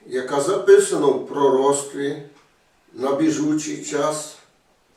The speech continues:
при нашому народженню, при нашому появленню. Що об'являє Його на біжучий час? Яка є Його воля? І коли так ми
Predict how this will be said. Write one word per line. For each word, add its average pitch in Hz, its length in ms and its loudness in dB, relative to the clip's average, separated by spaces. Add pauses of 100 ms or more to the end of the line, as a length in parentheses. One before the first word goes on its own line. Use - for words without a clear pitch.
(140)
при 156 140 -4
нашому 147 640 0
народженню, 147 840 0 (680)
при 170 160 0
нашому 143 640 -2
появленню. 151 720 0 (2250)
Що - 360 4
об'являє 202 880 2
Його 165 540 2
на 139 200 0
біжучий 151 720 -2
час? 160 480 -4 (1400)
Яка 160 300 2
є 165 140 4
Його 160 280 -2
воля? 151 360 2 (1200)
І 131 140 -8
коли 131 340 -2
так - 680 -4
ми 220 320 -2